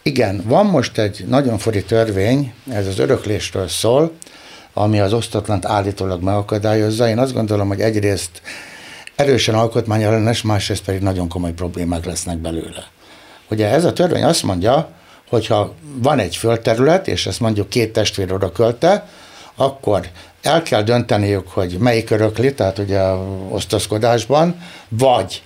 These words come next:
el kell adniuk a földet, vagy föl kell ajánlaniuk ingyen az államnak. Ha mindegyiket sem teszik meg, akkor van öt évük, és öt év múlva kvázi kisajátítják tőlük. Na most én azt gondolom, hogy ez egy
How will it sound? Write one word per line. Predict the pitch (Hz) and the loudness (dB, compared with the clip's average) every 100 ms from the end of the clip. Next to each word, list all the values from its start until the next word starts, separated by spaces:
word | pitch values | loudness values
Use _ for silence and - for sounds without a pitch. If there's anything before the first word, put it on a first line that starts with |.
| - - - | -20 -20 -8
el | - 143 151 | 0 2 2
kell | 123 117 | 2 2
adniuk | 113 104 95 92 | 2 -2 -6 -6
a | 82 | -6
földet, | - 131 143 151 151 110 | 0 2 4 2 2 0
vagy | 110 104 | 0 0
föl | - 127 123 | 0 0 0
kell | 98 | 0
ajánlaniuk | 104 113 107 101 95 85 | 2 4 2 0 -4 -4
ingyen | 113 104 101 | -2 0 0
az | 92 | 0
államnak. | 92 90 82 85 82 - - - - - | 0 -2 -4 -8 -10 -14 -20 -20 -20 -8
Ha | 104 | 2
mindegyiket | 143 185 - 139 143 127 107 | 4 4 2 0 0 -2 0
sem | 113 101 | 0 0
teszik | 117 - 95 101 | 0 -2 -4 0
meg, | 123 170 - - _ _ - - - - - | 2 2 -2 -16 _ _ -20 -20 -20 -18 -2
akkor | 139 143 - 127 101 | 0 0 0 2 4
van | 123 165 - | 4 2 2
öt | 160 160 | 0 2
évük, | 127 110 131 196 - | 0 2 4 2 2
és | 110 | 0
öt | 175 185 190 | 2 0 0
év | 110 | -2
múlva | 95 135 143 120 101 95 - - | 2 2 4 4 2 -2 -12 -2
kvázi | 127 127 107 | 2 2 0
kisajátítják | 107 110 110 101 87 95 - 92 90 | -2 -2 0 0 -2 -6 -4 -6 -4
tőlük. | - 95 87 - - _ - - - - - - - | -4 -4 -6 -14 -20 _ -10 -10 -10 -18 -18 -16 -6
Na | 135 | 0
most | 139 131 - | 2 2 0
én | 202 254 | 2 4
azt | 226 | 4
gondolom, | 123 123 127 120 | 2 4 4 2
hogy | 123 | 0
ez | 147 165 | 2 2
egy | 165 151 - - - | 4 2 -2 -10 -12